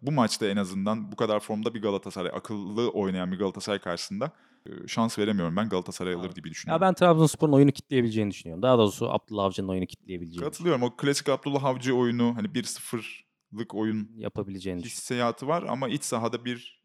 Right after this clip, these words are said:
Speaker 1: e, bu kadar da formda bir Icardi ile, e, herhangi bir şutla gol atabilen bir futbolcu varken, geriden Gomis gelebilirken,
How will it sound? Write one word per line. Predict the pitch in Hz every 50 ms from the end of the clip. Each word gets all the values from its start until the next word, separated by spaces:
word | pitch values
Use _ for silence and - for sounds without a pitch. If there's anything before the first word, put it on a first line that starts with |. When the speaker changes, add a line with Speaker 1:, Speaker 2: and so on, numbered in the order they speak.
| _ -
Speaker 1:
e, | - - - 50 - 90 87 - - - - - - - _ -
bu | 107 107
kadar | - 113 107 107 107
da | 110
formda | - - 110 104 107 104
bir | 107 92
Icardi | 90 - - 117 107 107 107 104
ile, | 95 95 104 123 143 - - - _ _ _ _ _ _ - -
e, | 95 92 90 85 87 87 87 87 - _ _ - -
herhangi | 98 110 107 120 131 135 120 113 113
bir | 113 113
şutla | - - 110 - - 107
gol | 101 104 104
atabilen | 101 - 107 98 101 101 104 104 104 101
bir | 98 98
futbolcu | 95 - - - - 101 101 95 98 104
varken, | 104 104 101 98 - 101 98 98 -
geriden | 90 101 98 95 95 113 113 110 104
Gomis | 104 101 104 104 -
gelebilirken, | - 104 98 98 95 101 101 110 107 - - - 180 151 160